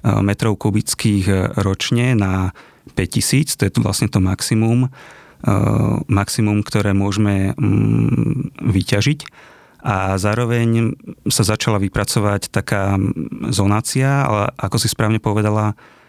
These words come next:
je to trošku iná zonácia, ako majú národné parky, tým, že u nás je na prvom mieste,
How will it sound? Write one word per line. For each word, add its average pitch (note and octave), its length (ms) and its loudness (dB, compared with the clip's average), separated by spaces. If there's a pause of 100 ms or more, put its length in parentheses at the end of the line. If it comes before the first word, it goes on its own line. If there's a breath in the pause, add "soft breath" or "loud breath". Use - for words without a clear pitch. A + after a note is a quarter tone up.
(240 soft breath)
je G#2 160 0
to A2 80 -2
trošku G#2+ 320 -2
iná A2 160 2
zonácia, G2+ 480 0
ako G#2+ 160 0
majú G2+ 160 2
národné G#2 400 0
parky, A#2 480 -2
tým, A2 160 0
že G#2+ 160 0
u G#2 80 2
nás G#2+ 160 2
je G#2 120 2
na G2+ 120 2
prvom G#2+ 240 0
mieste, G2+ 480 0